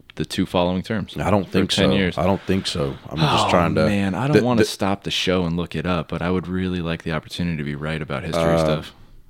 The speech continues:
Speaker 2: First of all, this doesn't even come to pass until the tr-, this rule that we're talking about doesn't come in until the twenty-second Amendment, which is not until, uh,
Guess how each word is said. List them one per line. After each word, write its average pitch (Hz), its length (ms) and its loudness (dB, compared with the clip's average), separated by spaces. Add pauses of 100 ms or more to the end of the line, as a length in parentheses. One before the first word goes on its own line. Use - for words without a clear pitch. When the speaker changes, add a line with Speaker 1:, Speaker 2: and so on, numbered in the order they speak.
(1120)
Speaker 2:
First 123 240 4
of - 60 0
all, 85 160 6
this 87 120 0
doesn't 87 380 -2
even 85 160 -2
come 87 240 -2
to 71 80 -6
pass 87 380 0
until 78 200 -4
the 73 100 -8
tr-, - 180 -10
this 110 320 4
rule 92 480 4
that 101 100 6
we're 98 100 4
talking 104 300 4
about 113 400 -4 (100)
doesn't 90 300 2
come 85 380 2
in 87 180 2
until 80 200 0
the 71 100 -6
twenty-second 82 580 0
Amendment, 76 400 0
which 80 220 -2
is 73 80 -4
not 78 220 2
until, 76 520 0 (480)
uh, 67 200 -2